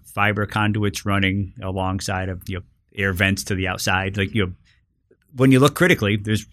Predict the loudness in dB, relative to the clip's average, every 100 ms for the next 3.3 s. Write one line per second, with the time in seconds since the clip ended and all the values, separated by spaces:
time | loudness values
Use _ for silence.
0 | -8 -2 0 0 -2 -2 -2 -2 -4 -4
1 | 4 6 6 4 4 2 2 2 0 0
2 | 0 2 2 0 -4 -2 -2 -4 -8 -14
3 | _ -12 -12